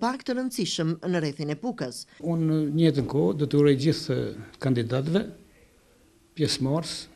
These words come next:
Speaker 2: suksese, mbarësi, që të krijohet infrastruktura e nevojshme, që fituesi të jetë personi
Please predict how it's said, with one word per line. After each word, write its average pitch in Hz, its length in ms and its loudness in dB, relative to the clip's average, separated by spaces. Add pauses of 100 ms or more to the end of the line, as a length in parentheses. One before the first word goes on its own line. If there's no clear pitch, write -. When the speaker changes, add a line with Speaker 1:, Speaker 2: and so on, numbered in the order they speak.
(140)
Speaker 2:
suksese, 151 720 -2
mbarësi, 143 580 2 (460)
që 147 200 2 (760)
të 139 160 -4
krijohet 135 560 2
infrastruktura 135 720 0
e 120 80 -6
nevojshme, 170 400 2 (720)
që 139 100 2 (2250)
fituesi 170 540 2 (260)
të 151 160 4
jetë 156 360 0 (840)
personi 156 560 2